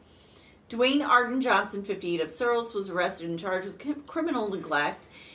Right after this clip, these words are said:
in receiving stolen property, according to Brown County jail records. He remained jailed Tuesday in lieu of two hundred fifty thousand dollar bond. The Mankato Free Press reported that Johnson called nine one one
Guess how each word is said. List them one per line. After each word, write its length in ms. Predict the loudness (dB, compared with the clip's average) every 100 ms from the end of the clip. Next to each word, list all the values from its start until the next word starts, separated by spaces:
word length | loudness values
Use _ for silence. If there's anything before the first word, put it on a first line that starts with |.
| -10
in 100 | -2
receiving 460 | 0 0 -2 -4 -4
stolen 400 | -2 -2 -2 -2
property, 460 | -2 0 -2 -4 -4
according 340 | -4 -4 -4
to 120 | -6
Brown 340 | -4 -2 -2 -2
County 260 | -6 -6 -4
jail 220 | -4 -2
records. 460 | -4 -8 -12 -14 -18 -20 -20 -10
He 160 | 2
remained 380 | 4 4 2 2
jailed 400 | 6 6 6 2
Tuesday 560 | -6 -6 -4 2 2 2
in 100 | 0
lieu 140 | -2
of 100 | -4
two 240 | -6 -4 -2
hundred 320 | -2 -4 -4
fifty 380 | -4 -4 -8 -8 0
thousand 440 | 4 4 0 -2
dollar 240 | 0 2
bond. 500 | 2 0 0 -4 -12 -16 -20 _ -20 -20 -20 -20 -20 -20 _ -20 -6
The 400 | 4 6 6 4
Mankato 580 | 0 -2 -2 0 2 2
Free 280 | 0 -4 -4
Press 640 | -6 0 2 2 -4 -10
reported 520 | -2 -2 2 2 4 0
that 160 | 0
Johnson 460 | 2 2 2 -2 -4
called 240 | -2 0
nine 220 | 0 -2 -2
one 200 | -2 -2
one 400 | -2 -2 -4